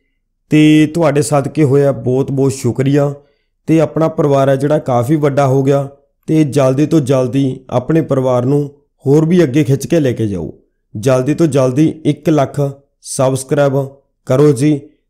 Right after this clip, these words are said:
ਤੇ ਆਪਣਾ ਇੱਕ ਲੱਖ ਦਾ ਫਿਰ ਪਰਿਵਾਰ ਹੋ ਜਾਊਗਾ, ਤੇ ਬਹੁਤ ਵੱਡਾ ਪਰਿਵਾਰ ਹੋ ਜਾਊਗਾ, ਚੈਨਲ ਵੀ ਆਪਣਾ ਸਟਰੋਂਗ ਹੋ ਜਾਊਗਾ। ਕਰੋ ਸਪੋਰਟ ਦੱਬ ਕੇ ਜੀ। ਤੇ ਪਹਿਲੀ ਗੱਲ ਤਾਂ ਮੈਂ ਇਹ ਕਰਨੀ ਚਾਹੂੰਗਾ ਜੀ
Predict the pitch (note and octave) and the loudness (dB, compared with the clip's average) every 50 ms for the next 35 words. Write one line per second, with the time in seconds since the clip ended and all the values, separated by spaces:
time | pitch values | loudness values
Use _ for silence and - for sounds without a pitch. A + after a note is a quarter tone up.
0 | _ - - D#3 D3 D3 - E3 D#3+ D#3 D3+ D3+ - D#3 D3 C3+ C3 - C#3+ C3+ | _ -6 -2 -2 -2 0 0 0 0 0 0 0 -2 0 0 0 -2 -2 -2 -2
1 | C#3+ C#3 - - C#3 B2+ C3 B2+ B2+ - - C3+ C3+ C3 B2+ B2 A#2 A#2 B2 C3 | -2 -2 0 -2 -2 0 -2 -4 -4 -4 -4 -2 0 0 0 0 0 0 -2 -6
2 | - _ _ _ - C3+ C3+ A2 A2+ G2 - E2+ B1+ - A2 _ _ _ _ _ | -10 _ _ _ -2 -2 0 0 -2 -4 -4 -8 -12 -12 -16 _ _ _ _ _
3 | _ _ _ _ _ _ - D3+ D3 D3+ D#3 D#3 D#3 D#3+ D3+ - - - - _ | _ _ _ _ _ _ -2 0 2 4 4 4 4 4 2 0 -4 -10 -20 _
4 | _ _ _ _ - - A#2+ C3 D3 F3 F3+ F3 D#3+ D3+ C#3 C3 D3+ D3 - D3 | _ _ _ _ -12 -6 -2 0 2 2 2 0 0 -2 0 0 -2 -2 -2 -2
5 | C#3 C#3 C#3 C3+ B2+ B2+ B2 A#2 C3 C#3 C#3+ D3 C#3+ C#3 _ _ _ - C#3+ C3+ | 0 0 0 0 0 0 -2 -2 -2 -2 -2 -4 -6 -10 _ _ _ -4 -2 0
6 | C3+ C#3 D3 D3 C#3+ D3+ E3 E3 - - - C3 B2 B2 - - C3+ C3 B2+ C3 | 0 2 0 0 2 2 2 2 0 -2 -4 -4 -4 -4 -6 -4 -4 -2 -2 -2
7 | C3 A#2+ B2+ C3 A#2+ B2 B2+ C3+ C3 C3 C3 - _ _ _ _ _ _ _ - | -2 -2 -2 -2 -2 -2 -2 -2 -2 -4 -6 -14 _ _ _ _ _ _ _ -4
8 | D#3 E3 E3+ F3 F3+ F3 F3 - - C#3+ C#3 D3 C#3+ D3 D3+ C#3 C3+ - _ _ | 0 2 2 4 2 2 0 -2 -2 0 0 0 0 0 -4 -4 -6 -8 _ _
9 | _ - B2+ A#2+ B2 B2+ A2+ G2+ G#2 F#2+ - G2 F#2 - - - - - _ _ | _ -10 -6 -2 -2 -2 -2 -2 -6 -8 -8 -10 -10 -10 -14 -18 -18 -20 _ _
10 | _ _ - _ _ _ _ _ _ _ _ _ _ _ _ _ _ _ _ _ | _ _ -20 _ _ _ _ _ _ _ _ _ _ _ _ _ _ _ _ _
11 | - D#3 D#3+ D#3+ D#3+ E3 E3 - D#3 D3+ F#3 G3 G3+ G3 F#3 F3 E3+ E3 E3+ F3 | -2 0 2 4 2 2 0 0 -2 0 2 2 2 2 2 0 0 0 -2 -2
12 | D#3+ D#3+ D#3 C#3+ - - - D3+ E3+ D#3+ - E3 D3 C#3+ D3+ D3+ - - C3+ C3+ | 0 0 -2 -2 -4 -2 0 0 0 0 0 -2 0 0 -2 -4 -2 -2 -2 -2
13 | D3 D3+ D#3 C#3+ B2 C#3 C#3 | 0 0 0 -2 -2 -4 -6